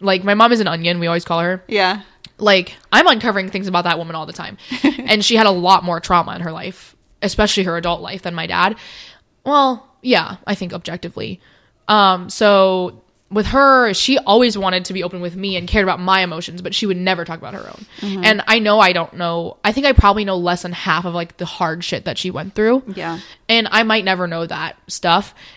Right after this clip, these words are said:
Speaker 1: And I used to, it used to really bother me, and it still does. Like, I feel myself, like, tearing up a little, but I don't think she owes it to me.
Speaker 2: No.
Speaker 1: And, like, I know enough about her now. I think a lot of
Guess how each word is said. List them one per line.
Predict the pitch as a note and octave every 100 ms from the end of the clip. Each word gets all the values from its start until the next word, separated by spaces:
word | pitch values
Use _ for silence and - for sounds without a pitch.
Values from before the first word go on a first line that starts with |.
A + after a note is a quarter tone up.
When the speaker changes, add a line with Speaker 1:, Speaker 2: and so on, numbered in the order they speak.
| -
Speaker 1:
And | A3
I |
used | G#3 G#3+ A3
to, | F#3+ -
it | F#3 F#3+
used | F#3+
to | F#3
really | E3 D3+
bother | C#3+ C3+ F3
me, | F#3 G3 G3+
and | G#3+
it | G#3
still | - A3
does. | E3 - -
Like, | F3+ F3
I | F3+
feel | G3 F3
myself, | E3 E3 G3
like, | D#3+ -
tearing | E3+ E3
up | -
a |
little, | F#3+ G#3
but | G3 D#3+ - _
I | B3
don't | C4+ C4+
think | A3+ G#3 G3+ _ _ _ _
she | -
owes | G3 F#3
it | F3+ -
to | E3
me. | F2+ F#3+ - _
Speaker 2:
No. | A#3+ A3 F#3+
Speaker 1:
And, | G#3 F#3+
like, | F#3 F3 - _ _ _ _ _ _ _ _ _ _
I | A3+ A#3
know | A3 A3
enough | F3+ E3+ F3+
about | F3 E3 D#3+
her | F3
now. | E3 F3 F3+
I | G#3
think | D4+ D4 -
a | G#3
lot | F#3 G#3+
of | A3+ F#3